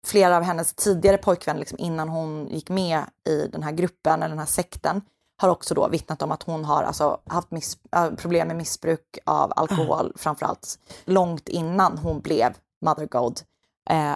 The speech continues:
Speaker 1: och att, eh, hon liksom väldigt länge har druckit mycket, mycket mer än vad hon liksom ska och mår bra av.
Speaker 2: Alltså hon känns ju liksom på ytan sådär ganska mycket som en, som en, en liksom vanlig,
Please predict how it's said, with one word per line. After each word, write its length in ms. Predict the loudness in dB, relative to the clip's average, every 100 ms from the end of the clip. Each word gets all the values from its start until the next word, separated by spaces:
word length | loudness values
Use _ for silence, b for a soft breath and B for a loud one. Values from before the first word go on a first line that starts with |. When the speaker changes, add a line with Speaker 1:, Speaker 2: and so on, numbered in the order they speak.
| -2
Speaker 1:
och 200 | -2 -2
att, 280 | -4 -6 -2
eh, 180 | 0 0 -2 -8
hon 280 | -4 -2 -2
liksom 300 | -4 -6 -8
väldigt 320 | 0 2 2 0
länge 400 | -2 -2 -4 -6
har 140 | -4
druckit 580 | -4 -4 -6 -10 -8 -10 -4
mycket, 260 | -4 -4 -6
mycket 200 | -6 -4
mer 280 | -2 -2 -2
än 300 | -2 -2 -6 -2
vad 300 | 0 0 -2
hon 300 | -8 -10 -12 _
liksom 280 | -12 -10 -10 -14 _ -8
ska 400 | 0 0 0 -2
och 200 | -4 -4
mår 120 | -8 2
bra 180 | 2 4 0
av. 140 | -4 -10 _ _ _ _ 2
Speaker 2:
Alltså 160 | 6
hon 100 | 6
känns 240 | 6 2 2
ju 160 | -4 -4 _ _ _ -12
liksom 380 | 0 2 4 2
på 300 | 4 4 4 2 0
ytan 420 | 0 2 2 2
sådär 520 | 2 2 2 2 -4 -6
ganska 220 | -4 -4
mycket 220 | -6 -4
som 160 | -2 -2
en, 220 | -2 -4 _ _ _ -20 _ _ _ _ _ _ _ _ _ _ -6
som 220 | 0 4
en, 220 | 4 4 2
en 320 | 2 4 6
liksom 240 | 6 6 6
vanlig, 240 | 4